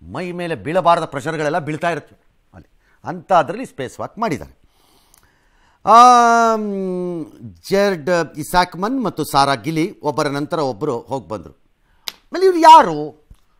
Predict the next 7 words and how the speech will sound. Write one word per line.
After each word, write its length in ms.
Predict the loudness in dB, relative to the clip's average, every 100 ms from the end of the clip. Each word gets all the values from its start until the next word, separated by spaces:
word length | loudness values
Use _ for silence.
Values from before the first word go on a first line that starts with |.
| _
ಏನು 360 | -10 4 4 4
ವರ್ಷಾನ್ಗಟ್ಲೆ, 1300 | 0 -2 4 6 8 6 2 -4 -4 -6 -6 -8 -10
ತಿಂಗಳಾನ್ಗಟ್ಲೆ 1120 | -12 -2 2 4 4 0 -2 -6 -4 -8 -6
ಟ್ರೈನಿಂಗ್ 440 | -4 -4 -4 -4
ತಗೊಂಡವರಲ್ಲ, 500 | -6 -4 -4 -4 -4
ಆರ್ಡಿನರಿ 760 | -8 -4 -2 0 -2 -6 -14 -16
ಪೀಪಲ್. 340 | -16 -18 -20